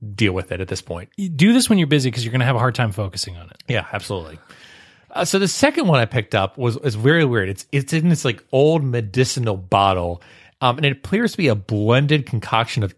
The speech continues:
Speaker 1: aged wine that has been given up at this time. Um, and apparently it's labeled as,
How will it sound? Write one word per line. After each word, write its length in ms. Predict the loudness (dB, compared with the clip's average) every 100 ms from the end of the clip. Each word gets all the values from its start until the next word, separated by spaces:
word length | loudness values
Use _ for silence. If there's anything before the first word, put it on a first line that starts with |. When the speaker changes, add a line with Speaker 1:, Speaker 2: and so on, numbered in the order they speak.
| -6
Speaker 1:
aged 340 | -2 -2 -2
wine 300 | 0 2 2
that 100 | 0 -2
has 120 | -4
been 200 | -6 -2
given 280 | 0 0 -2 0
up 200 | -2 -2 -4
at 160 | -4 -4
this 160 | -10
time. 360 | -6 -6 -4 -8 -12 -20 -20 _ -2
Um, 280 | 2 2 0
and 160 | -2 -2
apparently 440 | -2 -2 0 0
it's 140 | 0
labeled 260 | 2 2 4
as, 200 | 2 -2